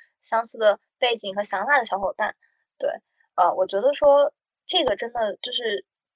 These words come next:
有一个非常，呃，现实的好处，也有一个非常理想的好处。现实的好处是说，其实它会增加你成长的效率。就是说我虽然只在一个部门工作，或者两个部门工作，但是呢，因为我的，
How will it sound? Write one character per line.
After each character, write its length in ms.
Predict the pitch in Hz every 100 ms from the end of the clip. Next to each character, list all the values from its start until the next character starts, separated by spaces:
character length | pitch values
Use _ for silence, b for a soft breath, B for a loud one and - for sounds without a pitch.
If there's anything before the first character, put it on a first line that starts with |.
| -
有 180 | 202
一 20 | 196
个 120 | 285
非 160 | -
常， 100 | 320
呃， 800 | 311 330 _ _ _ - - 320 - _
现 280 | - 466 294
实 140 | 196
的 100 | 170
好 220 | - -
处， 240 | - 190 170
也 160 | 180
有 140 | 202 185
一 80 |
个 100 | 185
非 140 | 202 214
常 160 | 208
理 100 | 190
想 140 | 196 202
的 100 | 180
好 120 | -
处。 180 | - -
现 180 | - 311
实 60 |
的 80 | 233
好 180 | - -
处 160 | -
是 160 | 226 269
说， 320 | - 254 262 - _ _ _
其 180 | - 233
实 160 | -
它 140 | 233 -
会 160 | 262
增 200 | 233 240
加 140 | 247 233
你 140 | 214
成 180 | - 185
长 160 | 208 170
的 60 |
效 300 | - 233 190
率。 180 | - - _ _ _
就 160 | - 220
是 0 |
说 320 | - 214 214 - _ _
我 160 | - 220
虽 160 | 202 226
然 120 | 226
只 100 | -
在 140 | 175
一 100 | 175
个 100 | 185
部 180 | 208 202
门 120 | 175
工 220 | - - -
作， 300 | - - - _ _
或 100 | 214
者 80 | 196
两 160 | 190
个 80 | -
部 100 | -
门 140 | 208 180
工 180 | 185 185
作， 160 | 185 -
但 160 | 214
是 140 | 214 226
呢， 200 | 202 196
因 60 | 220
为 80 | 226
我 180 | 214
的， 180 | - -